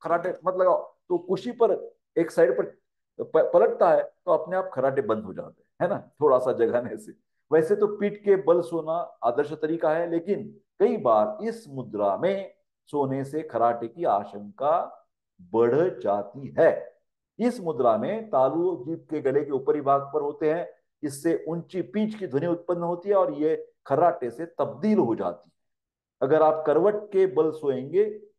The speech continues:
तो खराटे की आशंका कम हो सकती है। और कुछ परहेज हैं खराटे कम करने के लिए। रात को कभी भी नहीं जागना है, अधिक देर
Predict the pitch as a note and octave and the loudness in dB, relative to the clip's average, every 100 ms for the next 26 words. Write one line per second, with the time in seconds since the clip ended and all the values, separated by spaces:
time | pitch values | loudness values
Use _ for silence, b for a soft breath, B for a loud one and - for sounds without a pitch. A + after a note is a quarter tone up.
0 | _ _ _ _ D3+ C3+ C3 C#3+ D#3+ D#3 | _ _ _ _ -8 -4 0 2 2 0
1 | C3+ C3+ A#2 B2+ A#2+ B2 F3 G3 - D#3+ | -6 -6 -6 -8 -12 -6 -4 -6 0 4
2 | C3 F#2+ F2 E2+ - _ _ _ _ _ | 4 0 -10 -14 -18 _ _ _ _ _
3 | _ _ _ _ _ _ _ _ _ G#2+ | _ _ _ _ _ _ _ _ _ 2
4 | C3+ C#3 C3+ - C#3+ D3+ D3 D#3 - - | 4 2 -4 2 2 4 2 -2 -6 -2
5 | A#2+ B2+ B2+ C3 C3 C#3 C#3 C3+ C#3 D3 | 2 2 0 -2 -2 -4 -6 -4 -4 -4
6 | D3+ - _ _ G2+ B2+ C#3 - D#3 E3 | -6 -10 _ _ 2 2 2 -2 -4 -4
7 | D#3+ - _ - A#2 B2 B2+ B2+ C3+ C3+ | -6 -12 _ -6 -4 -2 -2 -2 0 2
8 | C3+ C#3+ C#3+ D3+ - _ - D3+ F3 C#3+ | 2 -2 -4 -8 -14 _ 0 2 0 -2
9 | A#2 C#3 | 2 2